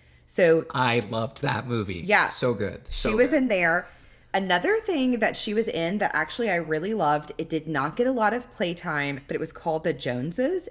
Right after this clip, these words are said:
Speaker 1: and it starred David Duchovny and Demi Moore, and she played their daughter. A lot of critics, even though the show did not end up making it, a lot of critics actually said that, like, Amber Heard in that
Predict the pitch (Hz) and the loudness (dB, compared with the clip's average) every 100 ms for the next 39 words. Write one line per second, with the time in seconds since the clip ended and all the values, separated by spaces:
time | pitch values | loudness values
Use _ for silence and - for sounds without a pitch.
0 | 196 190 - - - 160 151 175 165 143 | -8 -8 -8 -12 -6 -2 0 -2 -2 -2
1 | 135 175 220 - 147 - 156 147 - 156 | -2 -2 -4 -6 -6 -6 -6 -6 -6 -8
2 | 151 143 151 151 131 131 180 - 160 - | -4 -4 -4 -6 -4 -2 -4 -4 -10 -10
3 | - 170 - 151 147 139 135 127 120 64 | -12 -14 -6 -6 -4 -4 -2 -2 -2 -4
4 | 65 - - - - _ 165 156 147 131 | -8 -12 -20 -20 -20 _ -6 -4 -2 0
5 | 294 381 - - 165 151 143 139 - - | -2 -4 -14 -2 0 2 0 -4 -14 -14
6 | 180 196 185 170 175 - 151 151 147 147 | -10 -6 -6 -6 -8 0 2 4 2 -2
7 | 147 139 143 147 147 135 139 165 190 - | -4 -4 -2 -6 -6 -8 -6 -8 -6 -4
8 | 156 139 202 - 247 220 - - 165 - | -2 -2 -2 -4 -4 -4 -6 -10 -10 -8
9 | 185 175 135 180 233 180 - 127 143 185 | -8 -4 -4 -4 -6 -6 -8 -8 -4 -4
10 | 202 151 147 190 254 - - _ _ _ | -4 -4 -2 -2 -6 -16 -20 _ _ _
11 | 160 156 151 139 160 - | -4 -4 -2 -2 -2 -6